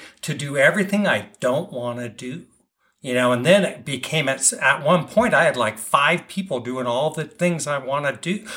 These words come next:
or excuse me, didn't wanna do to lead me to success.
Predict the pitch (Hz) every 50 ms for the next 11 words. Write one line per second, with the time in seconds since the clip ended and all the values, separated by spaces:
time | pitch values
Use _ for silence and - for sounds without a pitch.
0 | - - - 120 113 - - 214 214 131 113 107 - - - - - - 190 156
1 | 123 117 107 107 107 107 107 110 107 - - 127 127 120 120 120 117 117 - -
2 | - - _ _ - - 139 131 123 120 120 127 147 160 180 151 151 147 156 156
3 | 160 156 - - 139 120 - - 131 123 - - - - 196 202 151 - - -